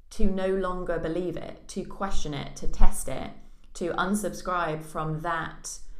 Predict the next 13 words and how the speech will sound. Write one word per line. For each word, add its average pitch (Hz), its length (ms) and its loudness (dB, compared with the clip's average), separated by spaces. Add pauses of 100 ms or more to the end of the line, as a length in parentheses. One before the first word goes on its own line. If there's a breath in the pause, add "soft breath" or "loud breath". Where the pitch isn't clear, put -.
(480 soft breath)
known 175 440 -6
entity, 208 500 -2
perhaps. - 460 -6
So 196 240 0 (640 loud breath)
before 262 260 -2
we 285 100 -2
get 285 140 -6
into 208 240 -2
more 202 320 2
of - 260 -6
why 190 440 -2
I 156 120 -4
think 143 580 -6